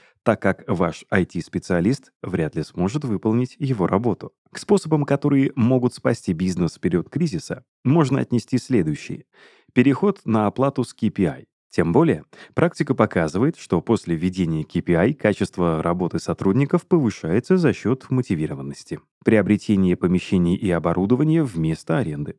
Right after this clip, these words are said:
Перевод сотрудников на удаленку, а бизнес в онлайн. И так далее. А еще можно воспользоваться дополнительными услугами от надежных партнеров, например, от М Т С банка. М Т С банк —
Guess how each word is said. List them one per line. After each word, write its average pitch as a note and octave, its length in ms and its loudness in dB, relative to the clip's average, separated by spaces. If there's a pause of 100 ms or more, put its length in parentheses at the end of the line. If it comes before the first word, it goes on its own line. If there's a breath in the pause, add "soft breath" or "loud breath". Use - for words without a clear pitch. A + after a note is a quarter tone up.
(160)
Перевод G#2+ 360 6
сотрудников F#2 600 0
на F2+ 120 2
удаленку, D#3 580 2
а G2+ 80 2
бизнес C#3 380 0
в G2+ 80 2
онлайн. D2+ 360 0 (360 soft breath)
И D#3+ 80 4
так D#2+ 180 0
далее. - 300 -10 (300)
А G#2 120 4
еще E2+ 420 -2 (260 soft breath)
можно C3 340 4
воспользоваться D3 640 2
дополнительными A#2+ 920 2
услугами C#3 560 2
от B2+ 160 -2
надежных F#2 500 2
партнеров, A2 580 0 (100)
например, E3 560 2 (180)
от E3 220 0
М F#2 160 4
Т E2 200 -2
С E2 80 -8
банка. E2 420 -4 (540)
М C#3 200 2
Т A#2+ 80 4 (120)
С G#2+ 60 -4
банк — G#2 360 -2